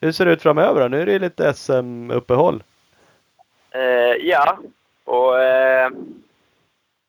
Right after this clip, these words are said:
Speaker 2: eh, jag snackade lite med Ken i måndags på morgonen där och, eh, och sa liksom att, eh, han körde bra och liknande och att han skulle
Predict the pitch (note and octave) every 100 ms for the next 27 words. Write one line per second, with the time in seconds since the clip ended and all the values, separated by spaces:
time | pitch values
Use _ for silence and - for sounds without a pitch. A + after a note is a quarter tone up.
0 | _ _ _ _ _ _ _ _ A#2+ A2+
1 | A#2 A#2 A#2 C3 - D#3 - C#3 B2 D#3
2 | F3+ C3+ C3+ - - G2+ G#2 A2+ A2+ A2+
3 | A#2+ C#3+ D3+ A#2 A2+ A2 - B2 C3+ C#3+
4 | A#2+ G#2 G#2 C#3 D#3 A2+ A2 A#2 A#2+ B2
5 | B2 B2 B2 B2 _ _ _ _ _ _
6 | _ _ _ _ _ _ _ _ _ _
7 | - B2+ B2+ B2+ B2 - C3 A2 A2 -
8 | A#2 A2+ _ A#2+ A#2+ A#2+ A#2+ A#2+ B2+ C3+
9 | C3 C3+ B2+ B2 C3 A#2+ A#2+ B2+ - A2+
10 | A2 A2 A2 A2 A#2+ A#2 B2+ B2 A#2+